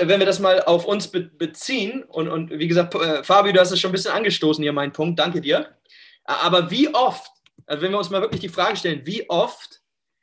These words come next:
mag Jesus da draußen sein und wir pa-, verpassen ihn? Und dann mal auch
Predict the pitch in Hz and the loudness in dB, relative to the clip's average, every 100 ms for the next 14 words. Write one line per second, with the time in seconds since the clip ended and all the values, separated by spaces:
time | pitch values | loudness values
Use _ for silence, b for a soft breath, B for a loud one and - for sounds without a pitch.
0 | _ - 147 185 220 185 202 190 - 170 | _ -8 0 0 0 -4 -4 -4 -2 -2
1 | 151 147 185 226 165 147 147 151 147 151 | 0 0 2 0 -4 -4 -4 -4 -6 -8
2 | - 165 - - 156 - 240 - 123 104 | -8 -12 -8 -6 -6 -6 -6 -8 -10 -12
3 | - - _ _ _ _ _ _ _ _ | -16 -20 _ _ _ _ _ _ _ _
4 | _ _ _ _ _ _ _ _ _ _ | _ _ _ _ _ _ _ _ _ _
5 | _ _ _ _ _ _ _ - B B | _ _ _ _ _ _ _ -20 B B
6 | B B - 165 185 269 254 220 202 | B B 2 4 6 6 6 4 4